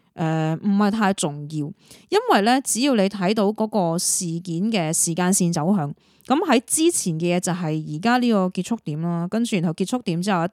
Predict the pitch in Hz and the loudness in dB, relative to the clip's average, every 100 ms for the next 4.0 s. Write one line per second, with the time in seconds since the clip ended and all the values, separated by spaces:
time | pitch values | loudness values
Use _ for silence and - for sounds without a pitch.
0 | _ - 160 170 202 220 - 202 208 175 | _ -6 -4 -2 -2 -2 0 0 2 0
1 | 139 131 151 160 - - - - 339 320 | -2 -2 -2 -2 -8 -20 -16 -4 0 2
2 | 311 226 175 175 185 175 - - 311 320 | 2 0 -2 -4 -4 -4 0 2 4 4
3 | 320 202 165 156 143 139 147 - 156 | 2 2 2 0 -4 -6 -6 -4 -4